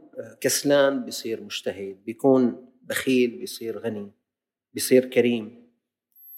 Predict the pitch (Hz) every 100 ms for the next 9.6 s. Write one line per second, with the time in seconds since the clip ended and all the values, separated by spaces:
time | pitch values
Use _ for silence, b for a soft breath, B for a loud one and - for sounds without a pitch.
0 | - - - - - 135 131 104 - 113
1 | 101 - - 117 98 - b b b b
2 | b - 147 127 - - 135 123 113 127
3 | 120 113 107 - 101 - 98 - 110 -
4 | - 135 - 165 - 123 127 - 170 160
5 | - 151 151 156 120 - - - 131 135
6 | 117 104 - _ _ _ _ _ _ _
7 | _ _ _ _ 160 - 143 120 170 -
8 | 135 131 131 139 151 127 127 135 123 113
9 | 123 127 107 98 - -